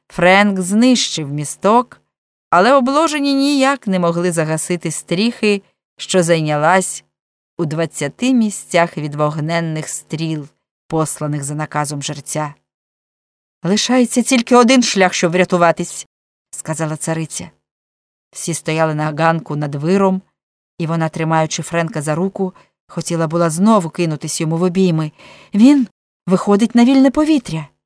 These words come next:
Цариця показала на бурхливий потік. Ніхто ще звідти не вертався назад. У свічаді світу я бачила, як всі вони випливали назовні. Та тільки всі були мертві, окрім Ториса.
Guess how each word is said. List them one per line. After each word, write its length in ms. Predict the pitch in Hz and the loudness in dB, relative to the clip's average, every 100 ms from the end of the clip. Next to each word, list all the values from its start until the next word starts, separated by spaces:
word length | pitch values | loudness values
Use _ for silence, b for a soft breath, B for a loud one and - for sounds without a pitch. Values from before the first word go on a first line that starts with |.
| _ _ _ _ _ | _ _ _ _ _
Цариця 440 | - 160 156 - | -6 -4 -4 -6
показала 440 | 156 151 156 165 160 | -8 -4 0 2 2
на 120 | 156 | 0
бурхливий 440 | 156 - 165 160 | -4 -6 -6 -6
потік. 500 | 165 180 - 180 - _ _ _ _ _ _ _ | -6 -6 -4 -6 -6 _ _ _ _ _ _ _
Ніхто 580 | 190 214 262 - - 320 | 6 8 8 4 2 2
ще 240 | - - | 2 0
звідти 420 | 214 214 233 - | 0 0 0 0
не 100 | 202 | 2
вертався 500 | 196 190 202 190 - | 2 0 -2 -2 -2
назад. 440 | 190 185 185 165 139 B B B B - | 0 2 2 0 -4 B B B B -12
У 60 | |
свічаді 500 | 180 180 170 190 185 | -4 -2 2 2 2
світу 340 | 185 196 196 196 | -2 -4 -2 2
я 120 | 175 | 2
бачила, 420 | 190 202 - 180 | 4 2 2 2
як 180 | 185 180 | 2 0
всі 280 | - - 214 | -6 -4 0
вони 200 | 202 196 | 0 2
випливали 600 | 196 202 202 202 214 208 | 2 2 2 4 4 4
назовні. 640 | 214 202 277 262 180 151 - _ _ _ _ | 2 2 4 4 2 0 -8 _ _ _ _
Та 140 | 214 | 0
тільки 580 | 240 - 311 - 302 285 - _ _ | 2 2 0 2 2 2 -4 _ _
всі 320 | - - 269 | -4 0 2
були 240 | 277 285 277 | 4 4 4
мертві, 720 | 294 302 254 - 147 147 147 _ _ _ _ _ | 4 4 2 -2 -10 -12 -14 _ _ _ _ _
окрім 380 | - 180 190 202 | -6 -2 2 2
Ториса. 580 | 190 254 240 - - 147 | 4 4 4 0 -4 -6